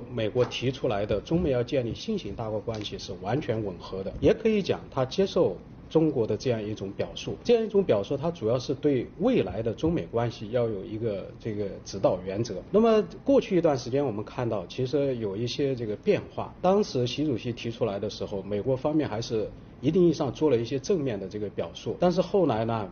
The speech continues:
美国还是有保留。这个保留在什么地方呢？特别是保留相互尊重这一块儿，它是有保-，美国有一部分人，特别是对这个相互尊重有保留。这个相互尊重，其实我们要讲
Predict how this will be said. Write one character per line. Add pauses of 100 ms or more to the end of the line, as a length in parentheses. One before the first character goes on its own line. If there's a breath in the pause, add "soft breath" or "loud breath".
美
国
还
是
有
保
留。
这
个
保
留
在
什
么
地
方
呢？
特
别
是
保
留
相
互
尊
重
这
一
块
儿，
它
是
有
保-，
美
国
有
一
部
分
人，
特
别
是 (160)
对
这
个
相
互
尊
重
有
保
留。 (560 loud breath)
这
个
相
互
尊
重，
其
实 (100)
我
们
要
讲